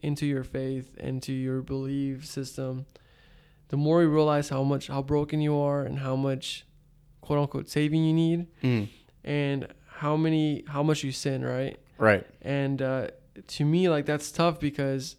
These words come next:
Speaker 1: the more you're aware of life, the more conviction you have, and the harder life becomes.
Speaker 2: Yeah, I mean, I would say that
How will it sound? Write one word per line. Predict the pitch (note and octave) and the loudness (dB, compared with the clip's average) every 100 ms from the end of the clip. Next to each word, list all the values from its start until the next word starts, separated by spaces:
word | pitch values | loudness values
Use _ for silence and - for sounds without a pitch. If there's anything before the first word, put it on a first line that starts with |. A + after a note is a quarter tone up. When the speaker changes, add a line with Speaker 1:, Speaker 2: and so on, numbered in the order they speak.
| _ _ _ - | _ _ _ -4
Speaker 1:
the | C#3+ | 0
more | D3 D#3+ E3+ | 4 6 6
you're | D#3+ D#3 | 6 4
aware | C#3 C3+ C#3 D#3 | 2 2 2 2
of | E3 D#3 | 2 0
life, | E3 E3+ F3+ E3+ - _ _ - | -2 0 -2 -4 -18 _ _ -4
the | |
more | C#3+ D3 | 2 2
conviction | D3 C3 C3+ D#3 - C#3+ | 2 -2 0 -2 0 -2
you | C#3 | 0
have, | C3+ B2+ C3 - - - - | -2 -4 -6 -12 -20 -20 -6
and | C3+ | -2
the | C#3 | 0
harder | C3 D3+ C3+ | 4 4 4
life | C3 C3 B2 - - | 0 -2 -6 -12 -14
becomes. | C#3+ - A#2+ - C#3 - - - _ | -12 -6 -6 -8 -12 -18 -20 -20 _
Speaker 2:
Yeah, | - G#2+ G2+ - | 2 6 6 4
I | - | 2
mean, | A2+ A2+ | 4 4
I | A2 | 4
would | C3 A#2 | 4 2
say | - A2 G2+ | 0 2 4
that | G2+ F#2+ F#2+ | 6 4 0